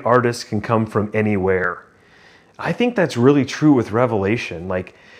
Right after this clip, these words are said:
not everyone's gonna blow you away with brand new rev, but if you're stubborn, strong-willed, brittle,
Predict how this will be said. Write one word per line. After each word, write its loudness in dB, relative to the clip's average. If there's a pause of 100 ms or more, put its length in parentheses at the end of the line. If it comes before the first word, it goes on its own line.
(380)
not 0
everyone's 4
gonna 2
blow 4
you 4
away 6
with 0
brand 2
new 4
rev, 2
but 2
if 0
you're 2
stubborn, -2
strong-willed, 2 (340)
brittle, 4